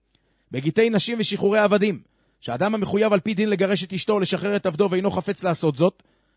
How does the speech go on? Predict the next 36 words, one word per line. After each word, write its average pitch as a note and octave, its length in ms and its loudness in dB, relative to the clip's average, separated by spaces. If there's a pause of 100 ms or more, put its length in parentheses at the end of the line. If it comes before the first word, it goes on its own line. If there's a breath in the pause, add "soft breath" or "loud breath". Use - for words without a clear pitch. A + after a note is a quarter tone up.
בית G3 180 4
דין A3+ 140 0
מלקים A3 320 -2
וכופים B3 360 -2
אותו A3+ 160 0
עד G#3+ 80 0
שיאמר, G#3+ 260 0
"רוצה A3 300 2
אני", A3+ 120 0
לגרש G3+ 360 0
או A3+ 60 0
לשחרר, G3+ 420 0 (640)
שאם A#3 340 -4
יכפו C4 400 0
לכך F3 280 0
בלא E3 200 0
שיאמר, G3 280 -2
"רוצה B3+ 360 2
אני", G#3+ 220 2 (560)
אין A#3+ 180 2
תוקף A#3 360 0
לגירושין G3 500 0
או F#3 80 -2
לשחרור." C#3+ 500 -2 (600)
עכשיו C4 280 0
מבארת A#3+ 380 2
הגמרא A#3 280 2
כיצד A#3 320 0
ניתן A#3 240 2
ללמוד A3 340 0
מכאן G#3+ 240 0
שדברים G3 380 -2
שבלב G3 360 2
אינם F3+ 240 0
דברים. D#3 360 -2
והמאי, E3 480 2